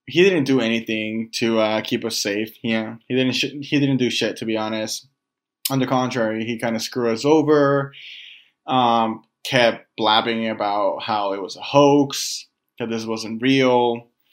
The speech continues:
Now, unfortunately, like, so many millions, so many people, bil-, millions of people, you know, have unfortunately passed away because of this, um, of this virus. You know, there's, oh, so many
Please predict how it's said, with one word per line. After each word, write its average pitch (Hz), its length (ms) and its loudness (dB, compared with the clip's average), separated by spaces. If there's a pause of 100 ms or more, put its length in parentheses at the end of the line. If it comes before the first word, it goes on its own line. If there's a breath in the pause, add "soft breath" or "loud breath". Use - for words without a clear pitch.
(180 soft breath)
Now, 117 160 -2
unfortunately, 127 880 -2
like, 107 200 -4
so - 260 -2
many 117 200 -2
millions, 113 680 -2 (340 loud breath)
so - 300 2
many 135 600 2 (600)
people, 127 520 -2
bil-, 127 280 -2
millions 135 400 2
of 127 80 -6
people, 120 680 -6
you 120 100 -8
know, 110 260 -6 (120)
have 117 200 -4
unfortunately 113 680 -4
passed 110 340 -8
away 127 220 -4
because 113 320 -8
of 113 100 -6
this, 113 340 -8
um, 107 300 -8 (640 loud breath)
of 117 180 -2
this 113 200 -6
virus. 120 800 0
You 120 80 -8
know, 113 160 -6
there's, 117 260 -6
oh, 127 160 -4
so 127 220 -2
many 120 400 -2